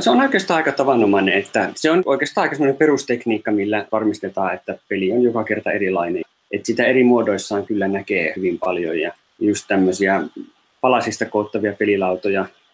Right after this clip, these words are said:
No, se Katan esimerkiksi on hyvä esimerkki siitä, että se pelilauta on aina samanmallinen, mutta se kootaan semmoisista laatoista, jolloin ne maastojen sijainnit toisiinsa nähden, että missä on metsää ja missä on vuoria, niin se aina vaihtelee.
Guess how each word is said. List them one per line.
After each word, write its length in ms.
No, 180
se 100
Katan 340
esimerkiksi 500
on 60
hyvä 140
esimerkki 400
siitä, 200
että 120
se 40
pelilauta 500
on 80
aina 200
samanmallinen, 760
mutta 480
se 80
kootaan 420
semmoisista 440
laatoista, 480
jolloin 400
ne 160
maastojen 580
sijainnit 560
toisiinsa 420
nähden, 380
että 160
missä 360
on 80
metsää 340
ja 120
missä 280
on 100
vuoria, 360
niin 140
se 80
aina 220
vaihtelee. 600